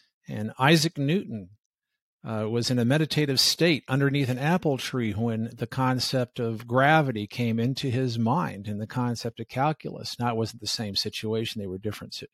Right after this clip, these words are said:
uh, scenarios, but yet it allowed him to think thoughts that had never been thought before. Albert, Albert Einstein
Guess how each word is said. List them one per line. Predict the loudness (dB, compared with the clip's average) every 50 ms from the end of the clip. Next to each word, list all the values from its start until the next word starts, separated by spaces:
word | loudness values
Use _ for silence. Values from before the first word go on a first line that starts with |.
| -14 -12
uh, | -10 -10 -10 -12 -14 -16 -20 -20 _ _ -20 -20 -20 _ _ _ _ _ _ -20 -20 _ _ _ -8 -4
scenarios, | -2 0 2 4 4 6 6 6 6 4 2 0 -2 -4 -6
but | -10 -8 -4
yet | -2 0 0 0 -2
it | -2 -2
allowed | 0 0 2 4 4 4 4 4
him | 2 2 0
to | 0 -4
think | -4 -4 -4 -4 -4 -4
thoughts | -2 2 2 2 2 0 -6 -10
that | -10 -6
had | -4
never | -4 -4 -2 -2 -4 -4
been | -6 -8 -8
thought | -6 -4 -2 -2 -2 -4
before. | -8 -14 -14 -14 -16 -18 -16 -16 -18 -20 _ _ _ _ _ _ _ _ _ _ _ _ 2
Albert, | 4 4 6 6 4 2 0 0 2
Albert | 4 6 6 8 8 8
Einstein | 8 8 6 6 4 2 2 0 -2 -4 -8 -10 -16